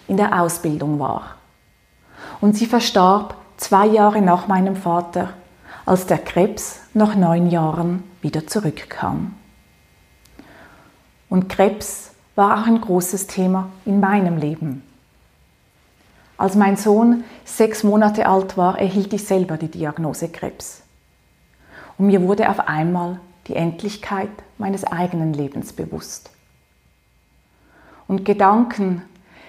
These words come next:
wie, ob ich meinen Sohn überhaupt groß werden sehe, gingen mir durch den Kopf. Und ich merkte, wie wichtig Gesundheit ist.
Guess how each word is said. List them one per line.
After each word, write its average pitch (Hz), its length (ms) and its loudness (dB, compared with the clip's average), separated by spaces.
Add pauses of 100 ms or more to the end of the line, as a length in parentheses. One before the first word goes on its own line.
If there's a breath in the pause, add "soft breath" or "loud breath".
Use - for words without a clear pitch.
(220 soft breath)
wie, 214 640 2
ob 202 160 -2
ich 196 120 -4
meinen 202 260 0
Sohn 202 260 2
überhaupt 196 440 0
groß 208 380 2
werden 175 300 -2
sehe, 156 440 0 (240)
gingen 190 300 2
mir 202 100 2
durch 202 220 -4
den 214 160 0
Kopf. - 320 -6 (2000)
Und 180 80 0
ich 170 160 0
merkte, 156 440 2
wie 190 140 2
wichtig 180 480 -6 (120)
Gesundheit 190 640 -2
ist. - 380 -12